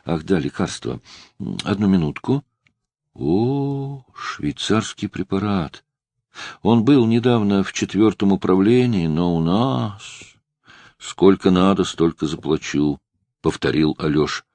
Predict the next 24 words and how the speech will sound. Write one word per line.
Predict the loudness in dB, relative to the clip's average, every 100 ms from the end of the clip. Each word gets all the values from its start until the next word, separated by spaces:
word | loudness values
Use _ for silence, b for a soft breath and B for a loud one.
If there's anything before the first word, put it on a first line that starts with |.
| _ _ _ -16
«Для | -2 -2
больного | 2 2 4 2 2
бати | 0 0 -2 -4 -10 -14 _ -8
не | -8
жалко». | -4 -4 -4 -8 -14 _ _ _ _ _ _ _ _ _ _ _ _ _ _
Провизорша | 2 6 6 6 4 4 2
дала | 4 6 6 4
себе | 4 4
вольность | 8 8 6 2 -2
ещё | -4 2 2
чуточку | 2 2 0 -2 -4 2
откровенно | 2 4 4 6 4 2
полюбоваться | 2 4 6 4 2 -6
светлым | 0 0 2 0
Алёшиным | 2 2 2 0 0 0
ликом. | 0 0 -2 -2 -4 B B B B
Он | 2 4
глядел | 4 4 6 6
ей | 2
прямо | 2 2 2
в | -2
глаза, | -2 -2 -2 0 0
не | 0
мигая. | -2 0 2 4 2 -2